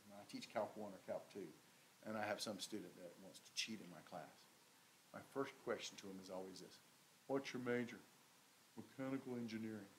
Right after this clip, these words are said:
And you wanna cheat on a calculus test? You have any idea of how important this material is in your future, and you're trying to basically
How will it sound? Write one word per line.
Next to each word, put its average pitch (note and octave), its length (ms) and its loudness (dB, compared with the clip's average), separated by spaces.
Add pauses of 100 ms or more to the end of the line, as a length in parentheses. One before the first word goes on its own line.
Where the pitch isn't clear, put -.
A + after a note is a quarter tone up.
(680)
And G#2 80 -4
you C3 120 6
wanna C3 180 4 (140)
cheat - 400 2 (100)
on E2+ 60 -12
a - 100 -14 (180)
calculus A2 460 0
test? A2+ 300 -4
You A#2+ 80 0
have G#2+ 140 4 (200)
any D#3 260 2 (140)
idea A2 560 0 (580)
of - 140 4
how C#3 240 6
important A#2+ 460 2 (120)
this B2+ 240 2
material C3 540 4
is G#2+ 380 2 (260)
in G#2 180 -6
your A#2 140 -2 (120)
future, A#2+ 460 0
and G2 140 -8
you're A2+ 140 0
trying A2 340 2
to G2+ 80 -4
basically G2 720 -4